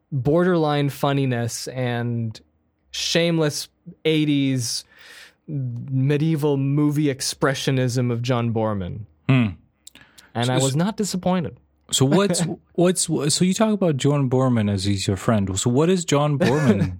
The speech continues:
Speaker 1: <laughs>
Speaker 2: uh, famous for? I have not. What, what is this? What is this guy's, um,
Speaker 1: Look,
Speaker 2: deal?
Speaker 1: the way
Speaker 2: Who's
Speaker 1: I
Speaker 2: this
Speaker 1: know,
Speaker 2: guy?
Speaker 1: the way me and John Boorman, the way our relationship goes is,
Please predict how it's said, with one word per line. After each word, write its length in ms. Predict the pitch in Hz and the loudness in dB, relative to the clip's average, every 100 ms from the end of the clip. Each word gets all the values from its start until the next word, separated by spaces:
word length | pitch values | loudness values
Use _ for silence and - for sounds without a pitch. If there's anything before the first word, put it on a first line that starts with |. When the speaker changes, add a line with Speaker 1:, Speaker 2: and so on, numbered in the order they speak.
| - | -16
Speaker 1:
<laughs> 160 | _ 120 | _ 0
Speaker 2:
uh, 340 | 107 107 104 | 2 2 0
famous 380 | - 117 160 143 | 0 2 2 0
for? 200 | - 107 | -2 2
I 160 | 104 | 4
have 140 | 160 151 | 2 2
not. 480 | 147 160 156 - - _ _ _ _ _ _ - | 2 2 0 -4 -12 _ _ _ _ _ _ -2
What, 160 | 139 | 0
what 380 | 156 160 160 147 | -2 -6 0 2
is 120 | 151 | 2
this? 380 | 156 143 - - - | 2 0 0 -4 -4
What 120 | - 139 | 0 0
is 120 | 139 | 2
this 160 | 147 | -2
guy's, 500 | - 135 127 123 110 | 0 2 2 2 2
um, 560 | 110 107 107 104 101 101 - _ | 2 2 2 0 -2 -4 -10 _
Speaker 1:
Look, 380 | 170 156 - - _ _ _ _ _ _ _ _ _ | 0 0 -2 -16 _ _ _ _ _ _ _ _ _
Speaker 2:
deal? 220 | 113 123 143 | -2 2 2
Speaker 1:
the 60 | |
way 180 | 147 165 180 | 4 4 4
Speaker 2:
Who's 40 | |
Speaker 1:
I 100 | 170 | 2
Speaker 2:
this 80 | 160 | 2
Speaker 1:
know, 300 | 147 139 131 | 2 0 -2
Speaker 2:
guy? 60 | 127 | -2
Speaker 1:
the 80 | 151 | -2
way 240 | 160 240 | 0 -2
me 220 | 247 202 196 | -2 -2 0
and 120 | 156 | 0
John 300 | 139 151 143 | 2 2 0
Boorman, 560 | 127 131 120 110 104 123 _ _ _ _ - | -2 -2 -2 -4 -6 -10 _ _ _ _ -6
the 60 | |
way 120 | 143 175 | -2 0
our 140 | 165 | 0
relationship 580 | 147 135 135 123 120 - | 0 0 -2 -6 -8 -4
goes 340 | 107 98 - | -4 -4 -6
is, 460 | 127 131 131 123 | -4 -2 0 -2